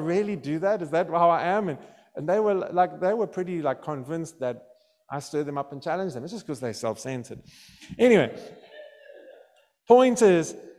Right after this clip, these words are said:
like last week, we spoke about hearing God's voice, and that's the foundation really for moving into operating in the supernatural and the spiritual. I got one more example.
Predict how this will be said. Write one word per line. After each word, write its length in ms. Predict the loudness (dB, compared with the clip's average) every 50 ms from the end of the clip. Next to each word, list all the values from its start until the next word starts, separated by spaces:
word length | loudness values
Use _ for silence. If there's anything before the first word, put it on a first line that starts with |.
| _ 6 8
like 160 | 8 8 10
last 340 | 10 10 10 10 8 6 2
week, 220 | 0 0 0 2
we 140 | 2 0 0
spoke 300 | 2 2 2 2 2 2
about 260 | 2 2 2 2 2
hearing 260 | -2 -4 -2 -2 -2
God's 300 | 0 2 2 2 2 -2
voice, 340 | -4 -2 0 0 -2 -2 -6
and 140 | -8 -4 -2
that's 260 | 0 0 0 -2 -6
the 140 | -6 -8 -6
foundation 800 | -4 -4 -4 -4 -4 -4 -4 -4 -2 -2 -4 -4 -6 -8 -8 -6
really 360 | -4 -4 -4 -4 -4 -6 -8
for 380 | -10 -8 -6 -6 -6 -6 -6 -10 -20 -20 _ _ -10
moving 380 | -4 -2 -2 -2 -2 -4 -4 -4
into 480 | -6 -6 -8 -6 -4 -4 -4 -4 -6 -10 -18 -20 _ _ 0 0
operating 440 | 0 0 2 0 2 2 0 -2
in 100 | -6 -6
the 60 | -6 -8
supernatural 640 | -10 -10 -12 -12 -10 -10 -8 -8 -8 -10 -10 -12 -12
and 60 | -12
the 20 | -14
spiritual. 340 | -12 -10 -10 -10 -8 -8 -6
I 40 |
got 140 | -6 -6 -4
one 200 | -2 -2 -2 -2
more 160 | 0 -2 -2
example. 720 | -2 -2 -2 -2 -2 -2 -4 -6 -8 -10 -10 -10 _ _